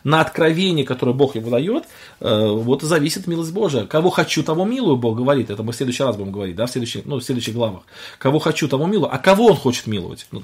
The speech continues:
ну, кто трепещет перед его словом. «А вот на кого я презрю, на трепещущего пред словом моим». То есть Бог хочет миловать тех, которые трепетно относятся к его слову.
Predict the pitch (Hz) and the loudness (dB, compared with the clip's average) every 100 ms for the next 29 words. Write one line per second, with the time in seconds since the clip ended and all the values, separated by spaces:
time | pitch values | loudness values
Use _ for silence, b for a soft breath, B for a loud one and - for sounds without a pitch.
0 | - 110 - 113 113 196 127 - - 156 | -4 -4 -2 -4 -2 -2 -2 -2 -4 -2
1 | 190 196 247 190 123 B B 123 135 139 | 0 2 4 4 4 B B 2 2 -2
2 | 160 175 185 202 214 226 220 127 127 123 | -2 2 2 2 2 4 4 2 -2 0
3 | 143 143 190 - 180 196 196 247 208 131 | 0 0 -2 -2 0 0 2 4 4 4
4 | 90 B B B 160 147 143 127 190 196 | 0 B B B 4 4 2 6 6 6
5 | - 160 156 247 156 143 190 240 - 123 | 4 4 6 2 2 0 2 0 2 0
6 | - - 143 139 190 - - - 151 - | 0 -2 2 4 4 0 -10 -16 -20 0
7 | 190 160 156 - 185 185 120 147 147 - | 4 6 4 2 4 4 0 -2 -6 -4
8 | 127 127 180 117 - | -2 -2 -2 -4 -6